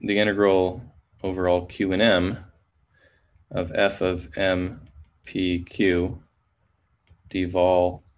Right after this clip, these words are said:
M D mu is equal to, well,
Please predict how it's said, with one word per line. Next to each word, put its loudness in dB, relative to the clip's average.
M -2
D -6
mu 2
is -6
equal -2
to, 6
well, 2